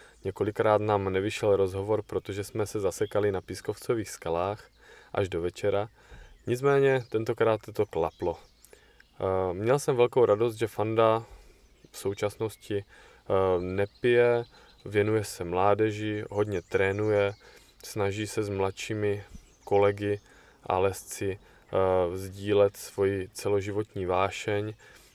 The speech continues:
a krom toho ještě se věnuje mladým dětem, co se u-, dozvíte hnedka, hnedka, eh, na začátku rozhovoru. Takže velice příjemné věci, které s ním souvisí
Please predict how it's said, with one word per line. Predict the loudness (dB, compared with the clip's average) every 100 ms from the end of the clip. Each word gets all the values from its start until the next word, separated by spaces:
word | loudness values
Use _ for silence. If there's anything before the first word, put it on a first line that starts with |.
| -14 -4
a | 0 0 0 0
krom | 0 0 0
toho | 0 2
ještě | 0 -2 -8
se | -6
věnuje | -2 -2 0 0 -2 -10 -8
mladým | -4 -2 -2 -4
dětem, | -6 -4 -6
co | -8 -12
se | -8
u-, | -6 -6 -4
dozvíte | -2 -2 -4 -4 -4
hnedka, | -4 -8 -4 -4 -4 -18 -20 -20
hnedka, | -10 -8 -8 -2 0 2 2
eh, | 0 -2 -6
na | -2
začátku | -2 0 -2 -2 -4
rozhovoru. | -4 -2 -2 0 0 -2 -8 -20 -20 -6
Takže | -4 2 4 6 2
velice | -2 -2 -2 -4
příjemné | -2 -2 0 0 2
věci, | 0 0 0 2 2 0 -4
které | -6 -2 2 4 4
s | 2 -6
ním | -8
souvisí | -4 -2 -2 -6 -4 -2 -2